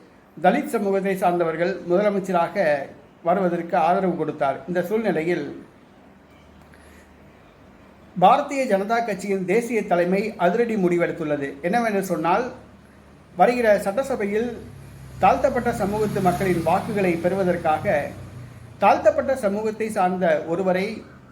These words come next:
முதலமைச்சர் வேட்பாளராக அறிவிக்க முடிவு செய்துள்ளது. ஏற்கனவே நாடார் சமூகத்தினர், முக்குளத்தூர் சமூகத்தினர் வாக்குகளை பாஜக பெற்றுள்ளது.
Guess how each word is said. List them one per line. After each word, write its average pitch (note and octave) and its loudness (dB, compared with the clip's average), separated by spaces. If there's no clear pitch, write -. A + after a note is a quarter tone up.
முதலமைச்சர் B3+ 0
வேட்பாளராக F#3+ 2
அறிவிக்க F#3 -2
முடிவு F#3+ 0
செய்துள்ளது. C#3+ -4
ஏற்கனவே G#3 -2
நாடார் G3 0
சமூகத்தினர், F3+ 0
முக்குளத்தூர் G3+ -4
சமூகத்தினர் E3+ -2
வாக்குகளை E3+ -2
பாஜக F3 2
பெற்றுள்ளது. D#3 -6